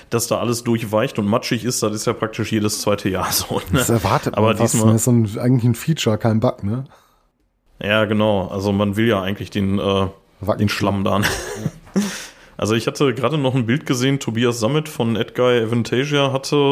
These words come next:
Speaker 1: ein Foto geteilt von einem Helikopter aus zweitausendfünf, wo Fett Edguy draufsteht. Und da war's nämlich so, dass die,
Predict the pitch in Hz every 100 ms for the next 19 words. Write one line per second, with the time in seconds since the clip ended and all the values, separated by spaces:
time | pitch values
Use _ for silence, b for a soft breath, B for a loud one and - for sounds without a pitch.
0 | 135 120 113 - 131 151 127 - 120 123
1 | - 110 110 110 107 113 113 110 107 -
2 | - 143 120 107 - 117 113 120 110 107
3 | - 135 190 - 117 117 123 - - -
4 | - - - - 131 131 131 131 - -
5 | 151 - - B B B B B B 107
6 | 107 135 147 135 127 127 131 117 117 110
7 | 123 143 139